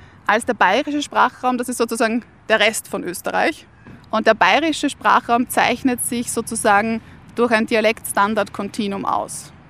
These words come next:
Das ist das Markante daran. Das heißt, wir haben auf der einen Seite Hochdeutsch und auf der anderen Seite Dialekt und ganz viel dazwischen. Und das Spannende,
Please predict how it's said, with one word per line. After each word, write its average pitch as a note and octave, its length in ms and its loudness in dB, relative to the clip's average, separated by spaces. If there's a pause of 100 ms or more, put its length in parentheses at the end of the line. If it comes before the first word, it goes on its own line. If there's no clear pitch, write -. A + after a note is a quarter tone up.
Das A3+ 160 4
ist A3 160 -8
das - 340 -6
Markante G#3 500 -2
daran. - 360 -4 (400)
Das - 160 -8
heißt, A#3 340 4
wir A3+ 160 -2
haben A3 220 0
auf A3 100 -8
der - 140 -6
einen B3+ 260 4
Seite G#3+ 480 2
Hochdeutsch D4+ 600 0 (360)
und A3 100 -4
auf G#3+ 120 0
der - 100 0
anderen A#3+ 320 4
Seite G#3+ 260 4
Dialekt G3+ 600 0 (960)
und A3 160 -4
ganz A#3 240 4
viel A3+ 140 -2
dazwischen. G3 580 -6 (220)
Und A3 140 -4
das G#3+ 80 -4
Spannende, B3+ 720 4